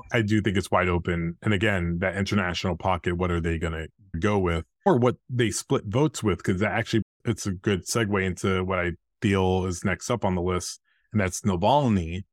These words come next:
from director Daniel Roher. It's C N N slash Warner Brothers production, follows the man who survived an assassination attempt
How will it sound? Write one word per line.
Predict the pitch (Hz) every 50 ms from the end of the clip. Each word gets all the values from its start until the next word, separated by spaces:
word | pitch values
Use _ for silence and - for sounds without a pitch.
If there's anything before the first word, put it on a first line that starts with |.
| _ _ _ _
from | 120 107 98 95 90
director | 90 101 95 92 - - 95 92
Daniel | 87 95 92 92 92 90 87
Roher. | 92 104 120 131 120 98 92 95 104 107 - _ _ _ _ _
It's | - 113 104 87 - -
C | - - 131 117
N | 110
N | 113 110 104
slash | 98 - - 113 101 95 95 - -
Warner | 104 104 107 104 92
Brothers | 98 101 95 95 92 90 90 87 82 - - - _ -
production, | - 113 104 101 95 - - 104 98 95 92 92 - - _ _ _ _ _ _ _ -
follows | 104 95 95 95 95 98 95 87 85
the | 87 90
man | 92 98 98 104 110 117 117
who | 107 107
survived | - - 104 113 113 113 117 110 107
an | 117
assassination | 110 98 127 120 113 - - 117 120 120 131 - - 120
attempt | 107 - - 123 127 123 123